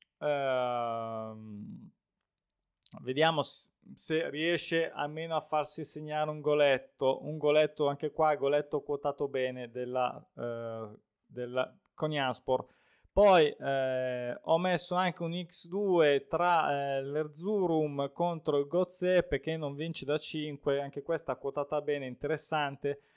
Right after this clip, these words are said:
Andiamo sulla Grecia, una è stata annullata, l'ho tolta, vedremo se annulleranno anche questa, non lo so, non mi sembra. Ad ogni modo io non l'ho giocata, non per questo, ci sono qui anche sette somme gol pari, eh, quindi, eh,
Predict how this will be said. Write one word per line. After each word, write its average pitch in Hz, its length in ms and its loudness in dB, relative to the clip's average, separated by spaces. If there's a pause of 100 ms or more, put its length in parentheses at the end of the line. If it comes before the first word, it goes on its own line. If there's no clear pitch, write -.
(300)
Andiamo 147 540 4
sulla 165 340 -2
Grecia, 160 460 2
una 175 200 -2
è 151 40 -2
stata 151 280 -2
annullata, 156 480 -2
l'ho 160 160 0
tolta, 170 540 0
vedremo 147 420 -2
se 147 140 -6
annulleranno 143 420 -8
anche 143 220 -10
questa, 123 320 -2
non 131 240 -6
lo 147 80 0
so, 127 260 -2
non 127 180 -8
mi 156 120 -8
sembra. 170 380 -4
Ad 135 80 -4
ogni 139 140 -10
modo 151 260 0
io 156 180 -2
non 123 140 0
l'ho 135 100 2
giocata, 131 540 -2
non 135 180 -8
per 156 180 -4
questo, 165 520 0
ci 143 120 -8
sono 151 280 -8
qui 180 200 -4
anche 156 240 -4
sette 151 300 -4
somme 156 300 -6
gol 147 180 0
pari, 127 400 0
eh, 143 160 2
quindi, 151 360 -4
eh, - 200 -4